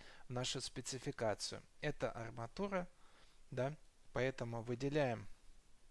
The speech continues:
все строки, которые нам не нужны, нажимаем правой кнопкой мыши, выбираем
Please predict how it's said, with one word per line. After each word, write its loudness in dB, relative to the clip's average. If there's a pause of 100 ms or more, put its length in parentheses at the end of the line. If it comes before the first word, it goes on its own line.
(2000)
все 4
строки, 0
которые -2
нам -4
не -6
нужны, 0
нажимаем 0
правой 0
кнопкой -6
мыши, 0
выбираем 2